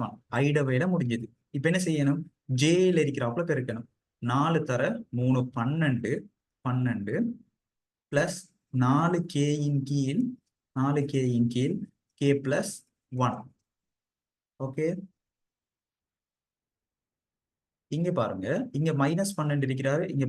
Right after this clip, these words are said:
பிளஸ் பன்னெண்டு இருக்கிறாரு. அப்ப ரெண்டுமே கேன்சல், ரெண்டுமே கேன்சல். சரியா? அப்படி கேன்சல் பண்ணீங்கன்னு சொன்னா, இங்க அதுல நாற்பத்தெட்டு கே இன் கீழ் கே பிளஸ் ஒன், இங்க நாலு கே இன் கீழ் கே பிளஸ் ஒன். அப்ப ஐம்பத்தி ரெண்டு கே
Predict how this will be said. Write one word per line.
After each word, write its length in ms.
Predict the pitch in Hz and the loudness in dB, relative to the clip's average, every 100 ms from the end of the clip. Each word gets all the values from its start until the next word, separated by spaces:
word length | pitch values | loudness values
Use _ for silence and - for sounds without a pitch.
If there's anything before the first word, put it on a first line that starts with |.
| 131 | 0
பிளஸ் 200 | 139 - | -2 -2
பன்னெண்டு 220 | 151 120 | -2 -2
இருக்கிறாரு. 260 | 117 110 113 | -2 -6 -6
அப்ப 100 | 143 135 | -2 0
ரெண்டுமே 300 | 139 135 135 - | 2 2 0 2
கேன்சல், 380 | 135 127 110 104 _ _ _ _ - | 2 2 -4 -8 _ _ _ _ -4
ரெண்டுமே 280 | 127 127 151 160 | 0 0 0 -2
கேன்சல். 380 | 127 117 104 104 - _ _ _ - | -2 -2 -6 -10 -14 _ _ _ -4
சரியா? 220 | 156 156 160 165 | 0 0 -2 -6
அப்படி 160 | 143 143 151 | -4 -4 -2
கேன்சல் 300 | 190 202 190 | 0 0 0
பண்ணீங்கன்னு 380 | 170 165 160 151 | 0 0 0 -2
சொன்னா, 260 | 160 139 113 127 - _ 139 | 0 0 0 -4 -8 _ -2
இங்க 100 | 143 139 | 2 2
அதுல 120 | 131 135 | 4 4
நாற்பத்தெட்டு 540 | 156 175 170 165 - 143 | 4 2 -2 -2 -6 -4
கே 80 | 143 | 0
இன் 100 | 139 135 | 2 0
கீழ் 160 | 127 | 0
கே 80 | 143 147 | -2 -2
பிளஸ் 200 | 151 151 185 | -4 -6 -8
ஒன், 100 | 196 - - 139 | -8 -10 -6 0
இங்க 120 | 135 127 | 2 2
நாலு 220 | 143 160 165 | 2 0 0
கே 80 | 139 120 | 0 0
இன் 100 | 123 | -2
கீழ் 160 | 165 156 | -2 -2
கே 80 | 135 | -2
பிளஸ் 180 | 127 123 113 | -2 -6 -10
ஒன். 80 | - _ _ 113 | -14 _ _ -6
அப்ப 200 | 117 117 - - 135 | -4 -4 -6 -2 0
ஐம்பத்தி 480 | 160 175 180 180 151 | 2 0 0 -2 0
ரெண்டு 280 | 135 135 120 156 226 - _ _ _ _ - | 0 0 0 -2 -4 -8 _ _ _ _ -4
கே 160 | 147 | 0